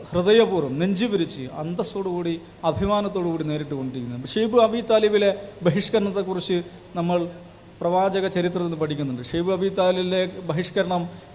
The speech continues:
ഏതാനും മാസങ്ങൾ മാത്രം നീണ്ടുനിന്ന ബഹിഷ്കരണമായിരുന്നു. പക്ഷേ ഗസയിലെ ബഹിഷ്കരണം ഈ വർഷം പതിനൊന്നാം വർഷത്തിലേക്ക് പ്രവേശിച്ചു എന്ന് നമ്മൾ മനസ്സിലാക്കണം. പതിനൊന്നാമത്തെ വർഷമാണിത്. പതിനൊന്ന് വർഷമായി ആ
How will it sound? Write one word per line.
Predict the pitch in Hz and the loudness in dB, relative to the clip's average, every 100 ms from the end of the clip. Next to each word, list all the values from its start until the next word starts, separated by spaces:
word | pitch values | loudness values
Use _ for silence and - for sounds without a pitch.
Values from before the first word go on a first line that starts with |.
| 160 | 4
ഏതാനും | 180 180 175 | 6 4 2
മാസങ്ങൾ | 175 175 196 190 175 | 2 2 0 0 0
മാത്രം | 170 175 170 - - - 156 | 0 0 -2 -4 -16 -4 0
നീണ്ടുനിന്ന | 175 180 170 170 160 - - - - | 2 2 2 0 -2 -6 -18 -12 -4
ബഹിഷ്കരണമായിരുന്നു. | 147 - 156 139 127 120 117 147 | -4 -2 -2 -2 -4 -4 -6 -6
പക്ഷേ | - 208 208 - - - | -2 -2 -2 -10 -18 0
ഗസയിലെ | 165 180 247 254 226 | 2 4 6 8 8
ബഹിഷ്കരണം | 202 226 - 226 214 196 - - - 175 | 6 2 2 0 0 -2 -6 -16 -4 0
ഈ | 208 | 4
വർഷം | 196 190 196 180 | 4 2 0 2
പതിനൊന്നാം | 180 208 214 208 202 | 2 2 2 2 2
വർഷത്തിലേക്ക് | 180 - 180 180 175 170 | 0 0 0 0 2 2
പ്രവേശിച്ചു | 165 175 180 165 | 2 2 0 0
എന്ന് | 170 160 | 0 0
നമ്മൾ | 151 143 | 0 0
മനസ്സിലാക്കണം. | 135 131 120 117 113 - - - - - | -2 -4 -8 -8 -12 -16 -20 -20 -6 -2
പതിനൊന്നാമത്തെ | 165 196 196 185 185 175 | 0 2 2 0 2 0
വർഷമാണിത്. | 156 - 147 127 113 110 - - - - - - | 0 0 -2 -2 -4 -8 -16 -20 -20 -20 -4 2
പതിനൊന്ന് | 180 233 233 208 | 4 4 4 4
വർഷമായി | 190 - 214 180 151 131 - - - - | 2 0 2 2 2 -2 -6 -16 0 2
ആ | 170 | 4